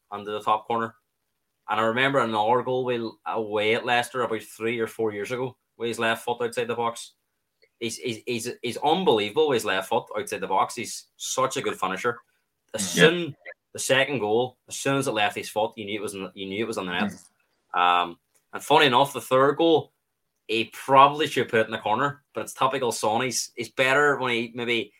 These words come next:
Speaker 1: I think last year, he outperformed his X G by nine goals. He, he scores crazy goals, and then maybe one-on-one is not as clinical at times as maybe a Harry Kane. But you know what?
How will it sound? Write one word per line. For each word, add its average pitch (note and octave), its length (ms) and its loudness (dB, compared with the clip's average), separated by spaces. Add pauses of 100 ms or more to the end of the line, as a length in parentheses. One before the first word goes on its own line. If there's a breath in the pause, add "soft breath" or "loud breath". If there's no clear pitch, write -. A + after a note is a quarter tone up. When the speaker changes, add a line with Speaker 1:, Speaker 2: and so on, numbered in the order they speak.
(200)
Speaker 1:
I A2 60 -10
think D#3+ 220 0
last A#2+ 300 6
year, C#3 300 -2 (240)
he G2 180 -12
outperformed B2+ 600 0
his B2+ 200 -4
X A2+ 400 -6 (280)
G A#2 380 -8 (280)
by G#2+ 260 4
nine A2 380 -4
goals. A2+ 480 -4 (580)
He, A#2 140 -6
he B2 100 -8
scores C#3+ 460 0
crazy A#2 480 0
goals, A2 480 -6 (340)
and G#2+ 100 -8
then A2+ 140 -2
maybe B2 180 -2
one-on-one A2+ 600 -2
is A2 120 -8
not A2 240 0
as A2 80 -2
clinical A#2 420 -2
at - 80 -12
times C3+ 360 -6 (300)
as G2+ 100 -12
maybe G#2+ 180 -2
a G2+ 120 0
Harry G2+ 260 4
Kane. A2+ 320 -2 (1000)
But A#2+ 220 2
you C#3+ 80 -2
know D#3 140 0
what? C3 320 4